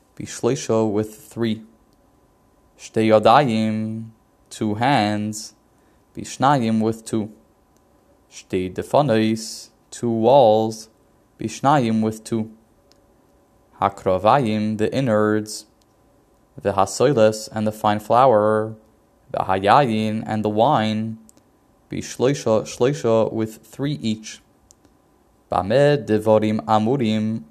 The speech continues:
when are these things said? Bekarbanos tzibor,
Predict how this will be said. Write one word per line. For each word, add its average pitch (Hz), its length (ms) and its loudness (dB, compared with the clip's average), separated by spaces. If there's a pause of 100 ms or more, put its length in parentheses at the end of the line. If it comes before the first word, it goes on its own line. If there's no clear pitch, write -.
(340)
when 143 440 0
are 107 220 2
these 110 340 -4
things 110 460 -4
said? 113 640 4 (880)
Bekarbanos 110 760 0
tzibor, 113 640 0